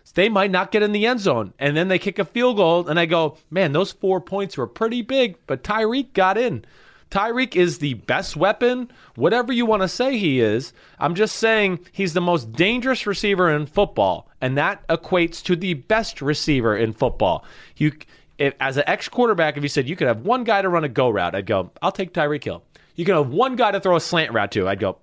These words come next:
"I'd take Tyreek Hill." I could have one guy to do that little in vogue forward shovel pass where everybody does the speed sweep and you do that, and you go,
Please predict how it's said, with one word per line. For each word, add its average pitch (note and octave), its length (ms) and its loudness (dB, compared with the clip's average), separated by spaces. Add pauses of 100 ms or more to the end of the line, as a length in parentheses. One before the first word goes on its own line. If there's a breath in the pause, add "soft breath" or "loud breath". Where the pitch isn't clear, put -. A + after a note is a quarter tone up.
(120)
"I'd - 180 0
take C#4+ 220 0
Tyreek C4 320 0
Hill." B3+ 260 0 (320 loud breath)
I G#3+ 140 -2
could A#3+ 100 -2
have E3 200 -2 (160)
one B3 340 0
guy A3+ 200 2
to F#3 100 -2
do F#3 140 -2
that F3 200 2
little F3 380 2 (200 soft breath)
in G3+ 280 0
vogue F#3+ 540 2 (420 soft breath)
forward G#3 480 2
shovel F#3+ 420 2
pass C3 400 -2
where D3 80 4
everybody D#3+ 300 2
does D3+ 140 -2
the C#3 80 -6
speed F3+ 300 -6
sweep F3+ 160 -2
and D#3+ 80 -2
you D#3 60 -2
do D3+ 60 -4
that, D3+ 240 2
and C3+ 100 -8
you C3+ 60 -2
go, C3 260 2